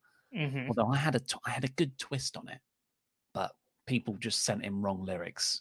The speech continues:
Speaker 2: anyway
Speaker 1: Yeah.
Speaker 2: and ignored that. So then we're like, "Okay," people, Luke then said, "Hey, let's just make it nice.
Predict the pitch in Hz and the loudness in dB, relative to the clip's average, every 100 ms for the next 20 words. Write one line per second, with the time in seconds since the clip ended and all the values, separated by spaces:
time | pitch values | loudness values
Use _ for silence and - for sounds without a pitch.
0 | - 98 87 - - 127 - 104 107 101 | -2 -4 -4 0 2 2 0 -2 2 2
1 | 95 - - - - - - - - - | 2 -2 -12 -14 -18 -20 -18 -18 -20 -20
2 | - - 190 214 196 190 - 220 214 - | 0 8 10 12 12 10 8 6 6 2
3 | - 233 214 220 - _ - 175 220 - | 4 6 6 4 0 _ 0 6 6 8
4 | 180 165 127 127 87 - - _ - - | 6 6 6 4 4 0 -12 _ -10 6
5 | 143 85 - _ - 139 - 175 139 160 | 6 6 0 _ 2 2 4 2 6 8
6 | 156 147 113 123 110 82 - - - | 8 8 6 8 6 4 2 4 2